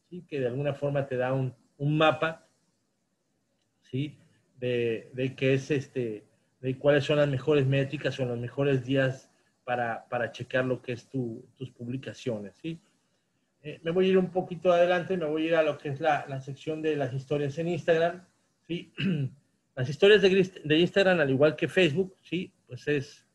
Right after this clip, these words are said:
es una, es una novedad, ¿sí? Donde puedes compartir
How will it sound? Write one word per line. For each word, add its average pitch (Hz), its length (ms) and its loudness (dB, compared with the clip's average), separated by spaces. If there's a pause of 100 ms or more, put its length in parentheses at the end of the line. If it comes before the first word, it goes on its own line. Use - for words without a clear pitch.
(400)
es 127 220 -6
una, 151 320 4
es - 160 -8
una 160 140 2
novedad, 165 600 6 (280)
¿sí? 170 100 -4
Donde 151 220 -2
puedes 156 300 4
compartir 147 720 -2